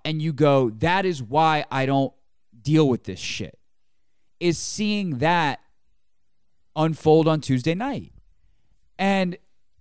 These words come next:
I don't know at this point if a lower turnout helps President Trump, because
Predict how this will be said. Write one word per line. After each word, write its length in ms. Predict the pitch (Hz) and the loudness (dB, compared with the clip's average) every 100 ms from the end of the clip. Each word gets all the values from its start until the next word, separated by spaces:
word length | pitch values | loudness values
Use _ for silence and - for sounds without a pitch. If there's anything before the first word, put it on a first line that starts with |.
| _ - | _ -2
I 140 | 254 | 2
don't 240 | 320 254 170 | 2 2 0
know 320 | 160 170 160 | 4 6 6
at 100 | - | 4
this 220 | 139 - | -2 -4
point 380 | - 135 120 - _ | -4 -2 -2 -4 _
if 300 | 139 131 - | -4 -2 -4
a 80 | 143 | -4
lower 440 | 143 131 139 131 123 | -2 0 0 0 -4
turnout 560 | - 139 127 117 104 _ | -6 -4 -2 -4 -6 _
helps 640 | - 147 135 - - - - _ _ _ _ _ _ _ _ | -10 0 0 0 -4 -12 -14 _ _ _ _ _ _ _ _
President 440 | - 160 135 131 101 | 0 0 0 -4 -4
Trump, 400 | 139 151 - - _ _ _ _ _ | 0 0 -2 -10 _ _ _ _ _
because 640 | 175 147 185 175 165 147 | -8 -2 2 2 2 -2